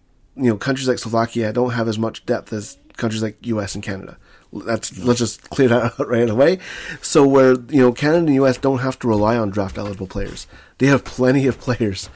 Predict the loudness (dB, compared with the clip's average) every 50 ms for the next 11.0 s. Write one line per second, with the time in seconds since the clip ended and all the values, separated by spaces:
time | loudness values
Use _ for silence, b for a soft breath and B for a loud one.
0 | B B B B B 0 0 2 2 2 0 -2 0 0 0 0 0 -2 -4 -2
1 | -2 -2 -4 -4 -6 -6 -8 -8 -8 B B B B B B B -4 -2 0 2
2 | 2 2 0 0 -2 -6 -4 -2 0 0 2 0 0 -2 -2 -2 -2 -2 -2 -2
3 | -2 -2 -2 -4 -6 -6 -4 -4 -4 -2 -2 -4 -6 -8 -8 -6 -4 -4 -6 -6
4 | -10 -12 -14 -14 B B B B B B B B B -6 -6 -4 -4 -6 -8 -8
5 | -8 -6 -4 -2 0 0 0 0 -2 -2 -4 -4 -4 -4 -2 -2 -2 -2 -2 0
6 | 0 0 0 0 -2 -4 -6 -8 -10 -12 b b b b b b b b -12 -10
7 | -6 -2 0 0 0 0 -2 -2 -2 -2 -2 -2 -4 -4 -4 -4 -4 -4 -4 -4
8 | -4 -6 -8 -8 -8 -6 -4 -4 -4 -4 -6 -10 -12 -12 -12 -12 -12 -10 -8 -10
9 | -8 -8 -8 -6 -6 -4 -4 -4 -6 -8 -8 -8 -8 -6 -6 -8 -8 -10 -10 -8
10 | -8 -8 -8 -8 -8 -6 -6 -6 -6 -8 -10 -10 -12 -12 -12 -12 -12 -12 -12 -14